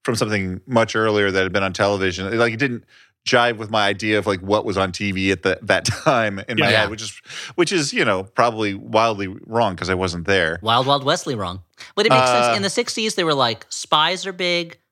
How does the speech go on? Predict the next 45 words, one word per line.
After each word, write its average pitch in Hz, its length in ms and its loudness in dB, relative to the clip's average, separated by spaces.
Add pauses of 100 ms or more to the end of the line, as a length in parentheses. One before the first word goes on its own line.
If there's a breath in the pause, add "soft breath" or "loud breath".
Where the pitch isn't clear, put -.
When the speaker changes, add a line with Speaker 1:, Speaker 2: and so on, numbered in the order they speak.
(140)
Speaker 3:
Westerns 151 580 -2
are 147 80 2
big. 131 400 0
We'll 98 140 4
do 160 120 -2
a 160 40 0
Speaker 1:
Yes. 135 100 -4
Speaker 3:
Western 135 380 -2
spy 110 340 -2
show, 98 420 -4 (220 soft breath)
and 117 80 -6
we'll 113 60 0
have 143 100 2
a 131 40 2
Speaker 2:
Yeah, 127 40 0
that 127 60 0
Speaker 3:
science 117 180 0
Speaker 2:
makes 113 160 -2
sense, 113 200 -4
Speaker 3:
fiction 101 220 -6
Speaker 2:
yeah. 104 220 -12
Speaker 3:
element. 101 440 -4
We'll 110 160 -6
mash 123 380 -2
up." - 160 -10
And 131 100 -2
I, 143 120 -2 (400 soft breath)
it - 120 -8
ran - 120 2
Speaker 2:
And 214 60 4
we'll 240 100 4
Speaker 3:
for, - 60 -6
Speaker 2:
call 240 240 4
Speaker 3:
like, 214 140 2
Speaker 2:
him 226 120 -4
Speaker 3:
four, 208 60 -8
four 131 200 -12 (120)
Speaker 2:
Briscoe 254 540 0
County 196 420 -2
Junior. 123 440 0
Speaker 3:
<laughs> - 40 -6
Oh, 123 500 4
if 135 140 2
Speaker 1:
<laughs> 131 100 2
Speaker 3:
only. 110 300 2